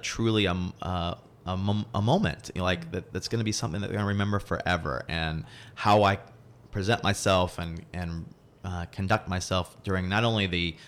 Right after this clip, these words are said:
Speaker 1: event, but all the way leading up to it, that experience that they have, that all plays a part into it. And so I try to keep that with me at all times.
Speaker 2: Yeah,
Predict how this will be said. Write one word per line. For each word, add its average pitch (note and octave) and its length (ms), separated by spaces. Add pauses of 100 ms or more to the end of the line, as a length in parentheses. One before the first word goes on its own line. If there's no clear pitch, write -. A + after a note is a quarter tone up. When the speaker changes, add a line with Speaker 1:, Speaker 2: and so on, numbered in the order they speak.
Speaker 1:
event, G#2+ 460
but - 220
all G#2+ 160
the A2+ 80
way G#2+ 120
leading G2+ 360
up C#3+ 180
to F#2 160
it, E2+ 160
that F#2+ 160
experience A2 640
that - 200
they F#2 120
have, F2+ 580 (540)
that F#2+ 140
all G2+ 100
plays G#2 240
a E2+ 60
part F2+ 240
into D#2+ 260
it. A#1 160 (100)
And F2 140
so F2+ 140
I F2+ 80
try A2 180
to F2 220 (320)
keep - 240
that - 160
with F2 180
me E2 140
at D#2 120
all D#2 140
times. C2+ 500 (160)
Speaker 2:
Yeah, E3+ 340